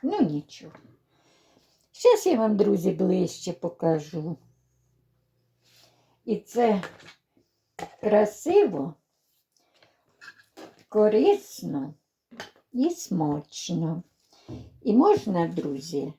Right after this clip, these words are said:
даже на святкові столи так робити. Оце, друзі, ближче я вам показую. Так що готуйте. Це корисно, смачно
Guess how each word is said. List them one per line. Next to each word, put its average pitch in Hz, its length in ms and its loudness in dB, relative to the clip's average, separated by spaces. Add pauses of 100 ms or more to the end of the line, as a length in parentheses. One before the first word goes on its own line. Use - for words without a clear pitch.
(560)
даже 254 420 2
на 190 180 2
святкові 262 840 -2
столи 214 560 -2
так - 340 -12
робити. - 680 -10 (1200)
Оце, 302 260 6
друзі, 240 440 0
ближче 156 580 -4
я 151 120 0
вам 151 220 -2
показую. 156 800 -4 (720)
Так - 220 2
що 370 240 2
готуйте. 196 720 0 (480)
Це 233 180 2
корисно, 254 840 0 (280)
смачно 220 840 -2